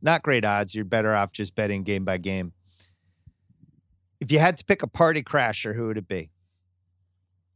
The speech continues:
Because as you know, with the National Football League,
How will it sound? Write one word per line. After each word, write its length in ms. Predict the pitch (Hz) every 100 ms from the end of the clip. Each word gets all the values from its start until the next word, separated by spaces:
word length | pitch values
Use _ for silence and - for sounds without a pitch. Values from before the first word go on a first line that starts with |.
| _ _ _ _ _ _ _ _ _ _ _ _ _
Because 480 | 131 143 131 101 -
as 220 | 156 165 165
you 140 | 196
know, 420 | 185 180 120 113 131 -
with 160 | 135
the 200 | - 131 -
National 500 | 143 151 156 160 139
Football 500 | - 160 - 147 143
League, 420 | 147 156 117 120